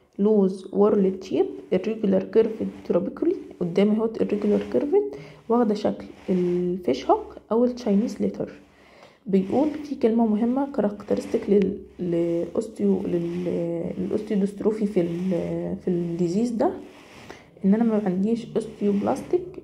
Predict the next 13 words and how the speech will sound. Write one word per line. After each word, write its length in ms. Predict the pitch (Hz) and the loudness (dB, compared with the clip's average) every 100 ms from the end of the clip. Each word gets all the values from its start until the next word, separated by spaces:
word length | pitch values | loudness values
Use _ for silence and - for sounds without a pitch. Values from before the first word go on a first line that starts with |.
| - | 2
ريمينينج. 460 | 220 185 175 175 190 - - | 4 4 2 -4 -8 -10 0
يعني 240 | 196 202 | 2 2
ايه 100 | 233 | 2
اوستيوبلاستيك 760 | 262 - 214 196 226 - 214 - | -2 -2 -2 0 -2 -4 -6 -2
ريمينينج؟ 480 | 214 208 214 214 214 214 - - _ 185 | 0 0 0 -2 -6 -14 -20 -20 _ 0
يعني 380 | 185 190 196 - - - | 2 4 2 0 -10 -12
احنا 320 | - - 196 | -10 -4 -2
كلمه 340 | 226 233 247 - | 0 0 0 -4
اوستيوبلاستيك 720 | - - 226 220 233 247 - | -6 -6 -2 -2 -2 -8 -6
ريمينينج 420 | 254 269 330 285 - - | -2 0 2 0 -4 -2
يعني 380 | 214 240 285 302 - 175 165 - - _ _ _ | 2 2 0 -2 -6 -10 -14 -20 -20 _ _ _
اوستيوبلاست 760 | 240 - - 220 202 233 220 196 | 0 0 -2 0 2 2 0 -2
بتحوط 580 | 196 - 277 320 370 | -4 0 2 4 2